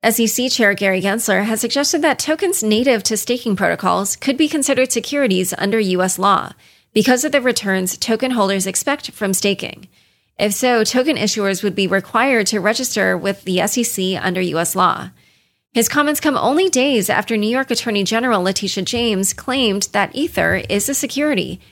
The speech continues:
in a lawsuit against KuCoin. Gensler has previously mentioned that proof-of-stake tokens could be considered securities, and the S E C recently undertook its first staking-as-a-service enforcement action, settling with Kraken.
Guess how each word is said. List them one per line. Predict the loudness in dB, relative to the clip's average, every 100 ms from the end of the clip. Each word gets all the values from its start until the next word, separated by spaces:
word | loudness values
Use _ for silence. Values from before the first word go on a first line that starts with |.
| _ -4
in | -2
a | 2
lawsuit | 4 2 2 -2 0
against | 0 0 0
KuCoin. | -2 0 0 -2 -8 -20 _ -2
Gensler | 0 2 2 2
has | 0
previously | 0 0 2 2 2 0
mentioned | 0 0 0
that | -2 0
proof-of-stake | 0 0 0 0 -2
tokens | -2 -2 -2 -2
could | -2
be | -2
considered | -2 0 0 -2 -2
securities, | -4 0 2 2 0 -4 -8 -18 _
and | 0 2
the |
S | 2 2
E |
C | -2 0 0
recently | 0 0 0 0 0
undertook | 0 0 -2 -2
its | -2 -2
first | 0 0 -2 -6
staking-as-a-service | -4 0 0 0 -2 -2 -2 -2 0 0 -2
enforcement | -4 -2 -2 -2 -2
action, | -4 -6 -8 -12 -12 -4
settling | 0 0 0 -2
with | -2 -2
Kraken. | -2 -2 -6 -12 -14